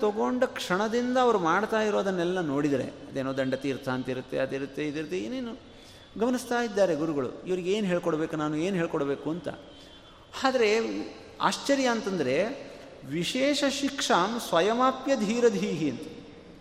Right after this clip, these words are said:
"ಏ, ನಮಗಿಂತ ಚೆನ್ನಾಗಿ ಮಾಡ್ತಿದ್ದಾನಲ್ಲ ಈ ಬಾಲ ಸನ್ಯಾಸಿ" ಅಂತ ಆಶ್ಚರ್ಯಪಟ್ಟರು ಅಂತ ಆಮೇಲೆ ಈ ಘಟನೆ ನಡೀತು. ದೇವರು ಕೊಟ್ಟಂತಹ ಶಿಷ್ಯರು ಇವರು ಅಂಥೇಳಿ ಅವ್ರ ಮೇಲೆ ವಿಶೇಷವಾದ ಅಭಿಮಾನ ಬಂತು. ಯದ್ಯಪಿ ಸನ್ಯಾಸಿಗಳಿಗೆ ಅಭಿಮಾನ ಇಲ್ಲ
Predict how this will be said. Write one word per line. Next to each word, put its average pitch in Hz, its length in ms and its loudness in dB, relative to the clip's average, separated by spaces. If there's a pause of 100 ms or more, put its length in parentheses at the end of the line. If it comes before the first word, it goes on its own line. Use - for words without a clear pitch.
(1900)
"ಏ, 269 340 0 (240)
ನಮಗಿಂತ 269 400 2
ಚೆನ್ನಾಗಿ 277 320 2
ಮಾಡ್ತಿದ್ದಾನಲ್ಲ 240 600 2 (560)
ಈ 160 40 0
ಬಾಲ 180 220 4
ಸನ್ಯಾಸಿ" 165 440 0
ಅಂತ 175 120 0
ಆಶ್ಚರ್ಯಪಟ್ಟರು 139 640 0
ಅಂತ 127 120 -2
ಆಮೇಲೆ 208 440 2
ಈ 202 60 2
ಘಟನೆ 165 260 2
ನಡೀತು. 131 380 -2 (720)
ದೇವರು 175 220 2
ಕೊಟ್ಟಂತಹ 135 480 0
ಶಿಷ್ಯರು 143 420 -2
ಇವರು 123 180 0
ಅಂಥೇಳಿ 135 300 0
ಅವ್ರ 123 180 4
ಮೇಲೆ 135 220 0
ವಿಶೇಷವಾದ 135 540 0
ಅಭಿಮಾನ 156 400 0
ಬಂತು. 135 560 -2 (540)
ಯದ್ಯಪಿ 202 500 0
ಸನ್ಯಾಸಿಗಳಿಗೆ 165 760 0
ಅಭಿಮಾನ 135 400 0
ಇಲ್ಲ 117 240 -4